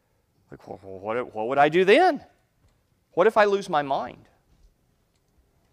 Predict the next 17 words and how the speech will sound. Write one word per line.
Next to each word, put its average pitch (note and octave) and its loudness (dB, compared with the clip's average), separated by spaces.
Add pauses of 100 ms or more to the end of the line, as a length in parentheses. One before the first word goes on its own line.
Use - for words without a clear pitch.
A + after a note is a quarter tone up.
(400)
What F3+ 2
if G#3 -2
I F#3+ 6
lose F#3 0
my D#3+ 0
family, D3+ -6 (140)
my B2 -2
strength, E3+ -4
my C3 -4
health? - -4 (1400)
Well, C3 -10
you E3+ -10
could - -8
play C3+ -2
that E3 2
game G#2 -10
forever, A2+ -4